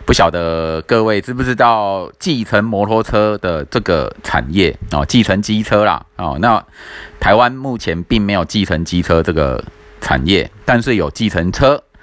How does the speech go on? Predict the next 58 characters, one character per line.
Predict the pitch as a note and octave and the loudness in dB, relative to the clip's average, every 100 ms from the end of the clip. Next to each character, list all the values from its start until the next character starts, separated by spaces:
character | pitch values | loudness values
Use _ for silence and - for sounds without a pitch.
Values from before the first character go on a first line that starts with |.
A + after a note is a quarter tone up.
| - - | -20 -2
那 | B2+ B2 A2+ G#2 | 2 2 2 -2
我 | E2+ D#2+ | -4 -2
在 | B2+ A#2 G#2 F#2 - | 2 2 2 -2 -2
二 | B2+ | -4
零 | A2 | -2
一 | G#2+ A#2+ A#2+ | -4 -6 -4
八 | - A2 A2 | 2 2 2
年 | A2+ E2+ D2 D#2 | -4 -6 -6 -2
年 | F2 G2+ | 0 -2
底 | A#2+ F2+ | 0 0
的 | D#2+ | 2
时 | D#2+ | 2
候 | G#2+ | 2
去 | G2 B2 | 2 0
了 | G2 | 0
一 | F2+ | 0
趟 | F2 G#2+ F#2+ F2 | 0 0 0 -4
泰 | - G2+ | 0 0
国， | E2 B1+ C2+ | 0 -6 -6
发 | - G#2+ | 0 0
现 | - A#2 | 0 -6
泰 | - A2 | -2 -2
国 | F2 D#2 C#2+ | -2 -6 -4
有 | C#2+ A#1+ - - - - - - | -4 -6 -8 -18 -18 -16 -18 -8
计 | - B2+ | 2 2
程 | A2+ G2 | 2 0
机-， | G#2 A2 A2 A2 - - | 0 0 -2 -4 -12 -2
机 | B2 A#3 | 0 2
车 | - A2 A2 | 2 2 2
这 | A2+ | -4
个 | F#2 | -6
产 | - C2+ F#2 | -4 -4 0
业， | E2 | 0
然 | D#2+ | 2
后 | F#2+ | 2
我 | D#2 | 0
觉 | F2 | 0
得 | F2+ | -2
非 | F2+ F#2+ | 2 0
常 | G2 D2 | 2 -2
好。 | F2 - - | -4 -6 -2
我 | E2 | -2
觉 | G#2 | 4
得 | A#2+ | 2
如 | A2 | 2
果 | A#2+ F#2+ | 0 0
台 | G2+ G#2+ | 0 2
湾 | A2+ A#2+ B2+ _ - | 2 0 -4 _ -6
有 | F#2 D2+ | -4 -2
这 | A#2+ | -2
个 | G#2+ | -2
产 | - D#2 | 0 -2
业， | F#2 G2+ | 0 2
那 | G2 G2+ F#2 - - - - - | 2 2 0 -6 -20 -20 -20 0
该 | G2+ | 2
有 | F2+ | 2
多 | C#2+ E2+ | 0 -2
棒 | - F#2+ | 0 0